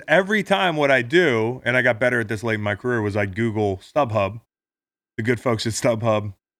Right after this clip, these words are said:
a stub-sucking good time on that <laughs> website. Uh, <laughs> they would, there would be seats everywhere. And I'm like, "Why you hitting me up, bro?"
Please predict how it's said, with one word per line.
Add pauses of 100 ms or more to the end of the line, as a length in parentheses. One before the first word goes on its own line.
(460)
a
stub-sucking
good
time
on
that
<laughs>
website. (560)
Uh, (800)
<laughs>
they
would, (760)
there
would
be
seats
everywhere.
And
I'm
like, (720)
"Why
you
hitting
me
up,
bro?"